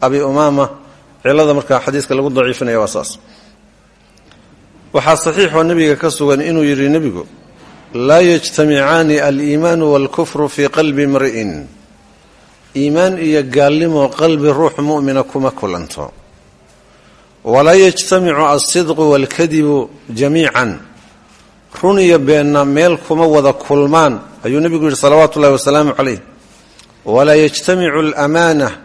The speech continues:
wal-khiyaana." Amaanada iyo khiyaanaduna ma kulmaan jamiican dhammaantood.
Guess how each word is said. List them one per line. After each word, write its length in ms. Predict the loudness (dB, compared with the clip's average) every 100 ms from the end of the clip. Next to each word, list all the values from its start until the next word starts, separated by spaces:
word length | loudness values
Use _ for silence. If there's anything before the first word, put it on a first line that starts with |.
| -2
wal-khiyaana." 680 | 0 0 -2 0 2 2 -2 -10 -20 -20 _ _ _ _ _
Amaanada 480 | -2 0 0 0 0
iyo 140 | 0
khiyaanaduna 600 | 0 0 0 0 0 0
ma 120 | 0
kulmaan 580 | 0 -2 -2 0 -2 -2 -10 -20 -20 -20 _ -10
jamiican 540 | -4 0 0 0 -2
dhammaantood. 580 | 0 0 -2 -4 -8